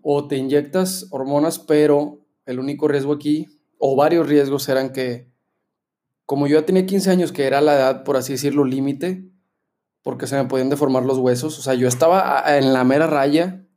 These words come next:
y si no es que ya pasando la raya, pero me dijeron, "Esto es, es a tu propio riesgo, vas a crecer, pero eso no implica que otras partes de tu cuerpo crezcan de manera normal". Y pues,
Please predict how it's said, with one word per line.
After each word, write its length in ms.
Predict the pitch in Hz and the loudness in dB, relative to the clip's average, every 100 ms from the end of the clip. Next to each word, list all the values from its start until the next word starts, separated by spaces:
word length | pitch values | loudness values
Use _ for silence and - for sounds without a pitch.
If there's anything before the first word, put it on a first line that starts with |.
| _ - | _ -10
y 80 | 131 | -6
si 100 | 135 | -4
no 100 | 127 | -6
es 80 | |
que 100 | 127 | -2
ya 200 | 147 143 | 2 2
pasando 340 | 151 139 139 143 | 2 -2 0 2
la 120 | 131 | 0
raya, 280 | 117 127 135 | 0 -4 -4
pero 140 | 127 | -6
me 100 | 123 | -6
dijeron, 220 | 123 123 | -6 -6
"Esto 180 | 123 123 | -6 -8
es, 160 | 120 - | -12 -10
es 160 | 131 123 | -8 -6
a 80 | 123 | -6
tu 100 | 127 | -6
propio 300 | 123 127 131 | -8 -6 0
riesgo, 420 | 147 165 202 - _ _ _ _ _ _ _ _ _ _ | 2 2 -2 -6 _ _ _ _ _ _ _ _ _ _
vas 200 | 135 131 | -4 -2
a 80 | 160 | -2
crecer, 400 | 165 131 151 151 | -2 0 0 0
pero 140 | 143 | 0
eso 140 | 127 143 | 0 0
no 80 | 143 | -2
implica 440 | 123 139 131 123 | -2 -8 -8 -10
que 160 | 127 120 | -6 -4
otras 280 | 120 123 | -4 -8
partes 320 | 127 117 - 123 | -6 -8 -8 -10
de 20 | |
tu 100 | 120 | -8
cuerpo 360 | 123 - 120 | -10 -10 -12
crezcan 560 | 120 123 123 127 120 - | -8 -8 -4 -4 -4 -8
de 100 | 117 | -10
manera 380 | 117 117 120 120 | -10 -8 -4 -4
normal". 480 | 117 113 151 165 _ _ _ _ _ _ _ _ _ | -4 -2 -4 -4 _ _ _ _ _ _ _ _ _
Y 120 | 120 | -10
pues, 720 | 123 123 120 117 - - - | -6 -2 -2 -2 -8 -12 -16